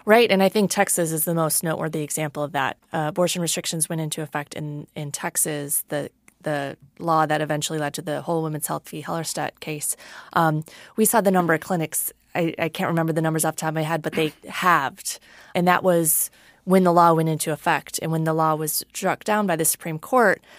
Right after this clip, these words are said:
you know, we did not see those same number of clinics come back, um, because once a clinic closes, it's harder for it to reopen. And so, you know, some of these abortion providers say that the burden is just too heavy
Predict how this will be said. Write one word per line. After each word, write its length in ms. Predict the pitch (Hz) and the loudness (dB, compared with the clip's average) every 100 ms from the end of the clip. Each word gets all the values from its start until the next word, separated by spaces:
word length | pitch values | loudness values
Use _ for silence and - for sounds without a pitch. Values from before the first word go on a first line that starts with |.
| - - | -20 -4
you 120 | 202 | 4
know, 60 | 196 | 4
we 100 | 208 | 6
did 140 | 220 | 4
not 240 | 202 180 - | 6 4 4
see 160 | 196 | 0
those 340 | 170 160 156 - - | 2 0 0 -6 -2
same 300 | - 175 165 | 0 2 0
number 240 | 156 156 | 0 -2
of 120 | 147 | -6
clinics 400 | - 160 147 - | -6 -4 -4 -4
come 220 | - 151 | -6 -8
back, 440 | 139 123 85 - - _ - | -6 -6 -6 -12 -20 _ -8
um, 200 | 165 156 | -6 -4
because 240 | 156 170 | -2 -2
once 200 | 180 170 | -2 -2
a 60 | 175 | -2
clinic 260 | - 160 151 | -4 -8 -6
closes, 480 | - 151 147 151 | -6 -6 -6 -8
it's 140 | - - | -10 -6
harder 380 | 156 151 147 143 | -6 -6 -6 -8
for 180 | - | -10
it 100 | 143 - | -10 -10
to 260 | 127 - - _ _ | -10 -10 -14 _ _
reopen. 600 | 165 151 143 - - 151 - - - - | -6 -4 -4 -8 -12 -14 -18 -20 -20 -4
And 180 | 175 170 | 0 2
so, 440 | 185 170 165 165 - | 4 4 4 2 -4
you 100 | - | -4
know, 120 | 180 170 | -2 -2
some 200 | 196 185 | -2 -2
of 60 | |
these 320 | 202 190 - - - | -2 -2 -4 -6 -6
abortion 360 | - 175 170 185 | -2 0 0 -2
providers 500 | 190 170 170 190 175 | -2 0 0 0 2
say 220 | 165 175 | 2 2
that 220 | 185 - | 0 -2
the 280 | 185 170 160 - | -2 0 -2 0
burden 300 | 170 170 175 | 0 0 0
is 180 | 165 | -2
just 280 | - 170 - | -2 0 0
too 160 | - 170 | 0 0
heavy 460 | 156 190 147 - | 2 2 0 -10